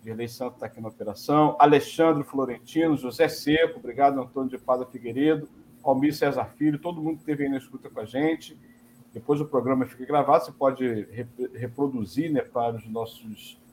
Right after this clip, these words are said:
amigos da escola, da universidade, bacana. É, Sabrina continua aqui, ó, o Trotsky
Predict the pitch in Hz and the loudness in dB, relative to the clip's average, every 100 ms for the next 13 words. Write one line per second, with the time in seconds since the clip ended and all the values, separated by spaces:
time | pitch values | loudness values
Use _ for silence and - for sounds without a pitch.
0 | - - 98 113 175 156 120 127 113 - | -10 -4 -2 0 0 0 0 -2 -4 -4
1 | - 147 160 147 135 123 113 - - _ | 2 10 10 10 8 6 2 -4 -16 _
2 | - 110 131 131 123 120 - 104 135 151 | -18 2 2 4 0 -2 -2 8 12 12
3 | 143 139 135 139 135 127 - - 117 107 | 12 8 -2 0 -2 -4 -6 -6 -6 -6
4 | 95 92 _ - - _ _ - - 117 | -8 -14 _ -20 -20 _ _ -20 -10 0
5 | 117 117 113 - 110 123 123 113 117 - | 4 4 2 0 -2 -2 -4 -4 -8 -8
6 | 113 117 - - 180 143 110 - 139 147 | -6 -4 -6 -6 2 2 2 2 0 0
7 | - | -4